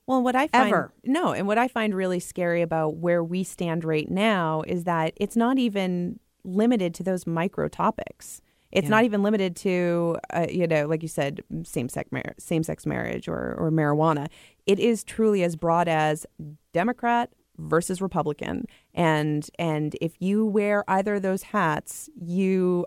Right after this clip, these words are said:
Speaker 1: are, you know, you're demonized.
Speaker 2: Yeah.
Speaker 1: And, and it's so hard to have, you know, a, an honest conversation. And I think that it is amplified by the fact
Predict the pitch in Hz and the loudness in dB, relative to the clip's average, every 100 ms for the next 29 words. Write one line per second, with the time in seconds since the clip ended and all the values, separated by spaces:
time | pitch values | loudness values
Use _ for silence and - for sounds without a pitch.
0 | - 175 170 160 - _ 185 165 151 147 | 0 2 0 -2 -12 _ -4 -2 -2 -2
1 | 151 180 180 170 170 196 247 262 160 143 | -4 -8 -4 -2 0 2 4 4 0 -4
2 | - 156 180 180 190 196 - - 240 226 | -4 0 0 0 0 -2 -2 0 0 2
3 | 214 208 202 185 - 196 185 175 - _ | 2 0 -2 -6 -2 0 0 -2 -8 _
4 | _ _ _ _ - 170 160 - 170 - | _ _ _ _ -2 2 0 2 0 0
5 | 180 - 180 190 - 180 170 - 240 240 | -2 0 0 0 -2 -2 -2 -2 -2 0
6 | 165 147 151 180 175 175 170 _ _ _ | -2 -2 -2 0 0 0 -4 _ _ _
7 | _ 196 196 254 254 220 - 196 190 180 | _ 0 2 2 2 0 2 2 2 -2
8 | - _ - 196 285 285 196 - 165 175 | -8 _ -8 -2 0 0 -4 -2 -2 -2
9 | 175 175 170 170 - 170 170 - | -2 -2 0 -2 -2 -2 -2 -10